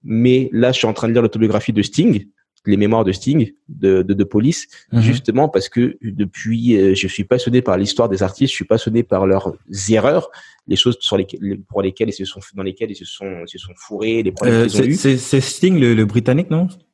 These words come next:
Speaker 1: Ouais, c'est ça.
Speaker 2: Ah, ok.
Speaker 1: Ouais, ouais, ouais. Et du coup, euh, bah, j'apprends de, de, de toutes ces erreurs-là des, pour justement éviter de les faire, en quelque sorte. J'en ferai d'autres, mais au moins, j'ai, j'ai, j'ai moins de chances de faire celle-là.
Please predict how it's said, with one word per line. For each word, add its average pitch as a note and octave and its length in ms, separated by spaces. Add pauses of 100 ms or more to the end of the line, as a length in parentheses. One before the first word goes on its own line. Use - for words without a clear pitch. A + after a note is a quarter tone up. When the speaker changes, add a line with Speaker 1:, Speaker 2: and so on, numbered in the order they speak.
(220)
Speaker 1:
Ouais, G#2+ 180
c'est - 120
ça. - 260 (260)
Speaker 2:
Ah, A2 160
ok. - 200 (760)
Speaker 1:
Ouais, A2+ 160
ouais, A2 120
ouais. F#2+ 240 (360)
Et B2 120
du A#2+ 180
coup, F#3 340 (460)
euh, F2+ 840 (420)
bah, G#2+ 160
j'apprends A2 400
de, B2 180
de, F#2+ 300
de F#2 160
toutes B2+ 220
ces G2+ 180
erreurs-là F#2+ 540
des, - 380
pour C#3 300
justement A2 540 (200)
éviter B2+ 640 (220)
de G#2 140
les G2 100
faire, F#2+ 300
en - 80
quelque F#2+ 240
sorte. - 320
J'en G#2+ 120
ferai A2+ 280
d'autres, C3 340
mais G2 100
au G#2+ 80
moins, A2+ 220
j'ai, G2+ 180
j'ai, G2 320
j'ai G2+ 140
moins A#2 140
de A#2 60
chances A#2+ 200
de G#2 60
faire G2 180
celle-là. F#2+ 320